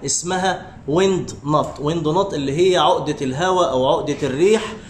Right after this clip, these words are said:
دي بتحصل لما بيكون اوفر سبول، فالخيط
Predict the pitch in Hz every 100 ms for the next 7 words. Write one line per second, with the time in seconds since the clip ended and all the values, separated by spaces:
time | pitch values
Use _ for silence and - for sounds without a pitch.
0 | - - 120 175 202 - 208 - 214 185
1 | 151 143 143 143 143 196 196 202 196 175
2 | 147 139 180 220 208 - - - 143 -
3 | 208